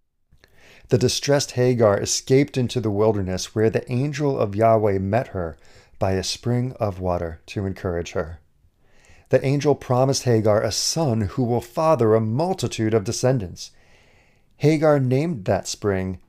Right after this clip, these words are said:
Beer Lahai Roi, the well of the God who sees. She later named her son Ishmael, which means God hears. The God who sees and hears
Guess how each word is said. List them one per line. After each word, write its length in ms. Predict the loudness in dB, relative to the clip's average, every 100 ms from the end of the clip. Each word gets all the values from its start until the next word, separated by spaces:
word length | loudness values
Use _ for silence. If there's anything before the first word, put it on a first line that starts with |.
| -6
Beer 360 | 0 4 4 2
Lahai 500 | 0 -2 0 2 2
Roi, 460 | 4 2 2 -2 -8 -20 _
the 160 | 2 2
well 520 | 2 2 4 2 0
of 180 | 0 0
the 80 | 0
God 300 | 2 4 4
who 140 | 0
sees. 560 | -4 -4 -4 -4 -10 -16 _ -20 _ _ _ _
She 260 | -4 0 4
later 320 | 6 6 6
named 340 | 2 0 -2
her 140 | -4 -4
son 440 | -2 0 0 -2 -4
Ishmael, 640 | -6 -4 -4 -2 -4 -6
which 220 | -4 -4 -2
means 380 | -2 -2 -4 -10 -20 _ _
God 300 | -2 0 0
hears. 540 | 0 0 0 -2 -12 -18 _ _ _ _ _ _ _ _ -12 -2
The 120 | -2
God 400 | 0 -2 -2 -4
who 240 | -6 -8
sees 600 | -6 -4 0 0 -2 -6
and 220 | -4 -4
hears 600 | -6 -6 -2 -2 -2 -8